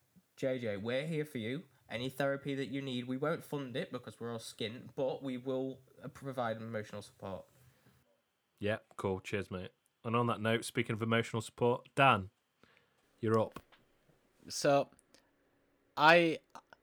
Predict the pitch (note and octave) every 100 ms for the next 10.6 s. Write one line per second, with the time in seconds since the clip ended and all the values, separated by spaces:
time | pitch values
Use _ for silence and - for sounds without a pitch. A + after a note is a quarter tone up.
0 | _ _ - C#3+ D#3 D#3 D#3+ D3+ - C3
1 | - - A#2 A2+ - A#2 A2 A2 G2+ -
2 | A2 G#2+ - G2+ F2+ - - - A2 A2
3 | G#2+ G#2 G#2 G2 G#2 G2+ - G#2 G#2 -
4 | - G#2+ - B2+ B2 B2 A#2 A#2 A2 F#2+
5 | G#2 A2 G#2+ F#2+ G2 F#2 E2 F2 A#2 G2
6 | G#2 G2 G2 F#2 F2+ F#2+ - - G2 G2+
7 | C#3 - C#3 A#2 C3 B2 C3 A#2 A2 A#2
8 | A#2 B2+ B2 C#3 C3+ G3+ E3 F3 F#3+ A#3+
9 | G3 - F#3 F#3 F#3 D3+ D3 D3+ C#3 B2+
10 | - A#2+ G#2 - G2